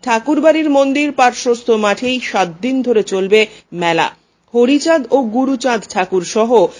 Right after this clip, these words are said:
বিনাপানি দেবী অর্থাৎ বড়মার মন্দিরে চলে ভক্তদের বিশেষ প্রার্থনা। মতুয়া ধর্মের মহামেলাকে ঘিরে ভক্তদের মধ্যে উৎসাহ থাকে চোখে পড়ার মতো।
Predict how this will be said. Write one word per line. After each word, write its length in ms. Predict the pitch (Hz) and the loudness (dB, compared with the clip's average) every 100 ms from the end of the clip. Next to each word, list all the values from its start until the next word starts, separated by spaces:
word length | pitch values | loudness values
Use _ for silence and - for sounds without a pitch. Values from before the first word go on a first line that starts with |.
| - 185 | -20 -6
বিনাপানি 560 | 233 240 262 262 247 | -2 0 0 0 -2
দেবী 280 | 190 180 180 - _ | 2 2 0 -4 _
অর্থাৎ 320 | 214 233 254 196 | -2 0 -2 -2
বড়মার 460 | 202 202 240 277 294 | 0 2 2 2 0
মন্দিরে 460 | 262 262 254 254 247 | 0 0 -2 -2 -2
চলে 280 | 254 254 262 - _ | 0 2 2 0 _
ভক্তদের 520 | 190 233 233 247 254 254 | -4 -2 -2 -2 -2 -4
বিশেষ 440 | 180 247 240 185 - | -2 -4 0 -2 -4
প্রার্থনা। 520 | - 175 165 190 180 - _ _ - | -4 -4 -2 -4 -4 -6 _ _ -2
মতুয়া 400 | 233 254 302 339 | 2 2 4 2
ধর্মের 420 | 277 294 294 302 247 | 2 0 0 0 0
মহামেলাকে 720 | 254 247 269 262 247 254 254 | 0 0 -2 0 0 0 -2
ঘিরে 240 | 233 247 247 | -4 0 2
ভক্তদের 520 | 202 185 - 208 214 | 2 0 -2 -2 0
মধ্যে 340 | 208 208 220 247 247 - - | 0 -4 2 2 2 -14 -4
উৎসাহ 420 | 196 196 - 247 262 | -4 -2 -4 -4 -2
থাকে 280 | 285 269 202 - - _ | -4 0 0 -2 -12 _
চোখে 360 | 302 294 294 262 | -4 -4 -2 -4
পড়ার 340 | 185 165 165 | 0 0 0
মতো। 260 | 170 165 | -2 -2